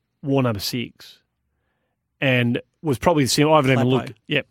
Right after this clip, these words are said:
Speaker 1: I haven't even looked at the size of Clapo, the size of
Speaker 2: Yeah,
Speaker 1: Jack
Speaker 2: similar
Speaker 1: Silvani.
Speaker 2: type,
Speaker 1: But I
Speaker 2: similar
Speaker 1: reckon they're
Speaker 2: types.
Speaker 1: very similar.
Speaker 2: Yeah.
Speaker 1: Matt Clapo wouldn't have got more than twelve or thirteen possessions very often in his time at Carlton, but Clapo would have kicked thirty-five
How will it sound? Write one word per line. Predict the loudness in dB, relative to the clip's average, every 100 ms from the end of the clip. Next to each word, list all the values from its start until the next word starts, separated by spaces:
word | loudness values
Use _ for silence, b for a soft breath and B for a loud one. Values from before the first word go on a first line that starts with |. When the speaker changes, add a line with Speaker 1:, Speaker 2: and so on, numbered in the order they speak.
| 0
Speaker 1:
I |
haven't | 2 4
even | 4
looked | 0 -4
at |
the | -4
size | 0 2 0
of | -2
Clapo, | -2 -2 -2 -2
the | -2 -2 -4
size | -8 -4 -4 -2
of |
Speaker 2:
Yeah, | 0
Speaker 1:
Jack | 0
Speaker 2:
similar | 0 0 2 2
Speaker 1:
Silvani. | 0
Speaker 2:
type, | -2 -2 -4 -4
Speaker 1:
But | 2
I |
Speaker 2:
similar | 4
Speaker 1:
reckon | 4 2
they're | 2
Speaker 2:
types. | 2
Speaker 1:
very | 0 0
similar. | -2 -2 -2 -4 -8 _
Speaker 2:
Yeah. | -12 -8 -2
Speaker 1:
Matt | -2
Clapo | 0 2 2 2
wouldn't | 0
have | -2
got | -2 -4 -6
more | -4 -2 -2
than | -2
twelve | 0 0 0
or |
thirteen | -2 -2 -2 -4
possessions | -2 -2 -2 -4
very | -2 -2 -2
often | -4 -4
in | -4
his | -6 -4
time | -6 -6
at | -8
Carlton, | -8 -6 -6 -12 b b b -12
but | 0
Clapo | 0 2 0
would | 0
have | -2
kicked | -4 -6
thirty-five | 0 2 4 4 2 2 0 0 0 -2 -4